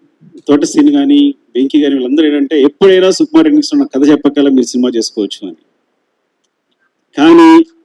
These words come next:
"లేదు సార్, నేను ఒక సినిమా చేసి వస్తాను, తర్వాత చే-, చేసి వచ్చి మీ దగ్గర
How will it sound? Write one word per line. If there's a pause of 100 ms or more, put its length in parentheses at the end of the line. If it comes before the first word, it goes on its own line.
"లేదు
సార్,
నేను
ఒక
సినిమా
చేసి
వస్తాను, (560)
తర్వాత
చే-, (220)
చేసి
వచ్చి
మీ
దగ్గర